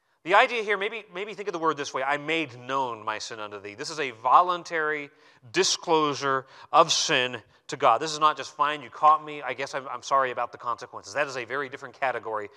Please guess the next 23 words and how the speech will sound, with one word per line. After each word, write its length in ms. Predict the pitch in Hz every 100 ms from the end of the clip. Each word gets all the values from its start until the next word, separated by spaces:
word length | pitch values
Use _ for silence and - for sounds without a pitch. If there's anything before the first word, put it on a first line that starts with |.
| -
than 120 | 151
biblical 320 | 123 127 127 117
confession. 540 | 110 - 156 - 120 _ _ _ _ _ _ _ _ _ _ _ _ _ _ _ _ _ _ _ _ _ -
Notice 260 | 202 226
as 140 | 208 156
well, 320 | 175 131 117 - _ _ _ _ _ _ _ _ _
"I 120 | 143
acknowledged 680 | 160 156 170 170 156 123 - - _ _
my 380 | 139 151 185 214
sin, 320 | - - 123 104 _ _ _ _ _ _ _ _ _ _ _ _ _
and 140 | 131 127 _ -
mine 300 | 139 190 208
iniquity 380 | 165 147 139
have 100 | 127
I 60 | 120
not 200 | 113 110
hid, 220 | 110 95 -
and 140 | 117
I 80 | 143
will 100 | 160
confess 460 | 151 139 156 135 - - _ 131
my 260 | 147 202
transgressions." 960 | 208 190 151 - 135 - 147 - -